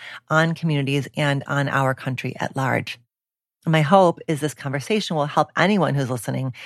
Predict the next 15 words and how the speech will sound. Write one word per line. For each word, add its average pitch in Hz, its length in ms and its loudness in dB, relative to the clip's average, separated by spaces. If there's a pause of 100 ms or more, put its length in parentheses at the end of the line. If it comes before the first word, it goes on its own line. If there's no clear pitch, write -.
(100)
feel 165 260 2
less 147 260 4
alone 135 500 2
in 143 200 -4
their 131 180 -2
worry 139 460 0
and 139 260 -4
anger 131 500 0 (280)
about - 200 2
the 139 100 0
frequency 135 520 -2
of 131 140 0
these 131 160 -2
horrific 131 440 0
events 127 360 0